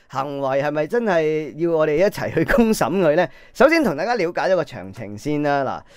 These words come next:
嗱，就話說呢，啊，近期啊，啊，啊，討論區上面呢，有香港網民發言啊，就話啦，有啊內地遊客啦，將香港迪士尼嘅三個共享 power bank，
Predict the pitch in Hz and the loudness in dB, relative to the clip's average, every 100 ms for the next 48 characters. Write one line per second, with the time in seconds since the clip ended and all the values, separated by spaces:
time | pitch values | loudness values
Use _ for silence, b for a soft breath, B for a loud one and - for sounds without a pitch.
0 | b b 165 165 165 147 156 151 151 175 | b b 8 8 6 4 4 4 0 -2
1 | 175 190 190 190 175 147 127 135 135 127 | 2 4 6 4 0 -2 0 0 0 -2
2 | 123 113 143 110 98 127 - 127 156 131 | -2 2 2 2 -4 -6 -6 -2 -2 -2
3 | 156 196 170 170 196 165 143 139 151 175 | 0 2 4 4 4 4 2 2 2 4
4 | 156 180 175 143 117 87 - 131 120 117 | 4 4 2 0 -2 -6 -2 -2 -2 -8
5 | 104 90 80 b b b 202 220 214 226 | -10 -8 -10 b b b 6 8 8 4
6 | - _ 185 202 233 196 185 190 196 185 | 0 _ 2 4 6 8 8 8 6 4
7 | 143 156 185 208 233 240 220 254 247 254 | 6 8 6 6 2 0 2 2 2 2
8 | 262 214 208 226 156 - - 165 156 156 | 2 2 2 0 -2 -4 -6 0 2 4
9 | 127 104 113 156 151 226 226 226 226 220 | 2 0 4 4 6 6 8 8 8 6
10 | 170 160 143 135 135 165 185 196 196 196 | 2 2 0 0 0 0 4 8 8 8
11 | 202 170 | 6 4